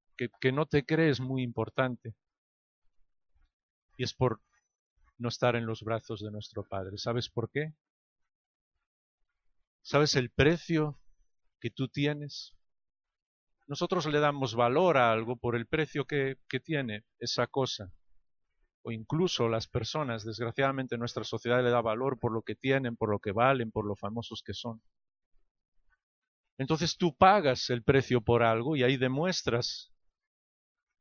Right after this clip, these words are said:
cuánto amas, cuán valioso es eso para ti.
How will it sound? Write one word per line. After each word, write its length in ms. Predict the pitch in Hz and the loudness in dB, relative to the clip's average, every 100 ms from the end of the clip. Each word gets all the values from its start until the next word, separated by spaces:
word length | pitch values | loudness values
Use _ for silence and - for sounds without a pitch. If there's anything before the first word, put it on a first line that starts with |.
| _ _ | _ _
cuánto 400 | - 131 127 135 - | 4 4 4 0 4
amas, 600 | 139 127 110 - - - _ _ _ _ _ _ | 4 4 0 -4 -10 -18 _ _ _ _ _ _
cuán 220 | - 127 | 2 4
valioso 420 | 123 123 127 - 117 | 4 2 0 -2 -4
es 100 | 127 | -6
eso 260 | 123 110 | -8 -8
para 220 | 104 98 | -8 -8
ti. 240 | 98 98 | -10 -16